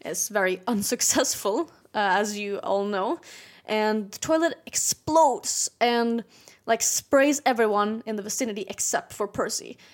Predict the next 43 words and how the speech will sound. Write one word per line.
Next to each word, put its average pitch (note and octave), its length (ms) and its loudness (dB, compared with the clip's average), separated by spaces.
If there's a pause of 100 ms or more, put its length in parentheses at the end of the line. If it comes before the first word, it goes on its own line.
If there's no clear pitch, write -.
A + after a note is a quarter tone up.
(120)
And A3 220 0
in A3+ 100 -2
the A3+ 60 0
book, C#4 520 0
even D4+ 240 2 (120)
Annabeth C4 640 0 (300)
gets - 300 0
wet. B3+ 400 -2 (220)
And A#3 420 2 (340)
I C#4 100 4
really, C#4+ 480 4
really C4+ 280 4
like A3 360 2
this A3 280 2
book - 480 -6
scene - 460 -6 (100)
because G#3+ 680 0
she F4 300 2
gets D4 240 0
wet B3 200 4
and B3 100 -4
she's B3+ 180 0
just A#3 140 -8
kind A3+ 120 -2
of G#3 80 -6
staring B3+ 460 2
at G3+ 80 -4
him G#3 100 -4
in G3+ 60 -4
shock. B3+ 340 2
And G#3+ 80 -2
then A3 120 0
she G#3+ 100 -6
says, G3 320 0 (840)
"I D4+ 160 4
want A#3 300 2
you G3 100 -2
on F#3+ 80 -4
my F#3+ 120 -4
Capture G3 320 -10
the - 80 -14
Flag - 320 -10
team." - 340 -16